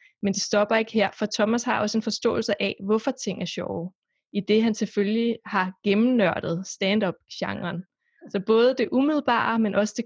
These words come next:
konstru-, konstruerede og det gennemtænkte humor, det ligger perfekt til Thomas.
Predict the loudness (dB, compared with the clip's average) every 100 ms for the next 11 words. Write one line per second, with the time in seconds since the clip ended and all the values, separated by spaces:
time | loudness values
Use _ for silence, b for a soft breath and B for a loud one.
0 | -2 -2 -2 -6 -6 _ -4 0 0 2
1 | 0 0 -2 0 -2 -6 B B B -2
2 | -2 0 2 2 2 -2 -2 -2 -4 -2
3 | 0 4 2 0 _ -2 2 4 2 0
4 | -2 -4 -8 -12 -8 -8 -8